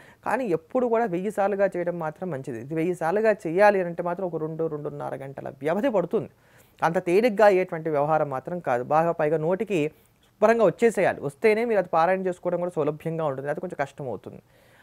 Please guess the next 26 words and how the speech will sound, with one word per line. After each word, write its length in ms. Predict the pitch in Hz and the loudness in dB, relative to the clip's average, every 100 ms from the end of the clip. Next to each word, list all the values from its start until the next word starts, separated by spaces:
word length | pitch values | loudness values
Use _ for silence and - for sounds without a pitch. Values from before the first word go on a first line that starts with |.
| _ | _
అలానే 140 | 202 220 | 0 0
దారిద్ర్య 560 | 160 180 185 208 285 | 2 4 4 4 6
బాధల్లో 420 | 262 247 226 220 214 | 10 10 8 4 2
ఉండేటువంటి 400 | 196 190 180 175 | 0 -2 -4 0
వారికి 260 | 170 160 | 0 0
మాత్రం 420 | 151 156 196 170 120 _ - | -2 -4 -2 -4 -6 _ -14
ఇది 80 | 127 | -12
అద్భుతమైనటువంటిది, 1080 | 120 - 180 190 170 151 143 143 165 147 - _ - | -12 -10 -6 -4 -4 -6 -8 -6 -4 -4 -6 _ -10
ఎంత 200 | 135 165 | -6 -4
దోషం 340 | 143 170 190 | -2 -2 -4
ఉన్నప్పుడు 320 | 170 156 147 | -6 -6 -6
కూడా 160 | 135 139 | -8 -8
తీసివేస్తుంది. 640 | 127 120 - 113 - 123 - _ _ | -8 -12 -12 -16 -16 -20 -20 _ _
అటువంటి 240 | 131 131 123 | -8 -6 -6
విశేషమైనటువంటి 800 | 123 196 202 196 185 175 160 143 - | 0 2 2 0 -2 -2 -4 -4 -8
మహా 200 | 127 151 | -2 2
అద్భుతమైనటువంటి 600 | 156 135 165 185 175 156 156 | 2 0 -4 -4 -2 -4 -6
శక్తి 220 | 165 190 | -8 -4
కలిగినటువంటి 300 | 180 165 147 | -4 -4 -8
శ్లోకం 340 | - 135 165 | -8 -6 -6
ఈ 60 | 139 | -10
శ్లోకం. 460 | - 131 139 139 - - _ _ | -6 -6 -6 -10 -12 -20 _ _
"త్వదన్య 400 | 202 208 208 202 | 6 6 6 2
పాణిభ్యాం 920 | 190 - 180 233 196 175 202 190 180 | 0 4 6 6 2 2 4 4 2
అభయవరదో 680 | 147 175 220 196 185 185 170 | 2 6 6 6 4 2 2
దైవతగణః 640 | 156 151 175 175 175 180 | 2 0 -2 -4 -2 -2